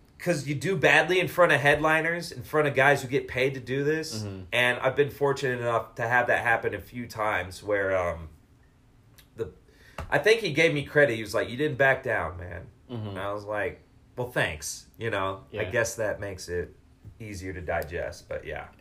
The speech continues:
Speaker 1: So
Speaker 2: You at
Speaker 1: anyway.
Speaker 2: least, you at least get the respect of it.
Speaker 1: And I did a show at fucking All-Star, the one across from Oceans of Fun or
Speaker 2: Yeah.
Speaker 1: whatever.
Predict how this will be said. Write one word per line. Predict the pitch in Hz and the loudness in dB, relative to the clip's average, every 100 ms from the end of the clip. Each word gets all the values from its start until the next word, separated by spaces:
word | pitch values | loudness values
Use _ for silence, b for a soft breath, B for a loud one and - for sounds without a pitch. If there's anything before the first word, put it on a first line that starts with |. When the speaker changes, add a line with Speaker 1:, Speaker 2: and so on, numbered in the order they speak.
| - | -12
Speaker 1:
So | 120 | 2
Speaker 2:
You | 135 | 4
at | |
Speaker 1:
anyway. | 107 90 | 4 -2
Speaker 2:
least, | - - | -4 -8
you | 117 123 | -4 -2
at | 123 | 0
least | 127 123 | 0 0
get | 123 110 | -2 -2
the | 92 | -6
respect | 90 - - 78 - | -6 -8 -10 -12 -14
of | - | -14
it. | 80 80 _ B B - | -12 -14 _ B B 6
Speaker 1:
And | 240 262 | 10 12
I | 240 | 10
did | 180 208 | 10 8
a | 196 | 8
show | - 208 196 190 | 4 10 12 12
at | 175 - | 8 4
fucking | 180 175 156 | 2 2 0
All-Star, | 160 170 170 - 143 139 131 135 - - _ - _ _ | 2 2 2 4 6 8 6 4 -4 -20 _ -20 _ _
the | 143 | 2
one | 151 165 | 4 0
across | 156 170 170 160 | 0 6 6 6
from | 156 143 131 - | 0 0 -2 -2
Oceans | 160 160 156 143 | 0 0 -2 -4
of | 135 | 0
Fun | 160 170 | 0 2
or | 170 | 2
Speaker 2:
Yeah. | 170 | 4
Speaker 1:
whatever. | 175 160 180 180 | 4 4 0 -6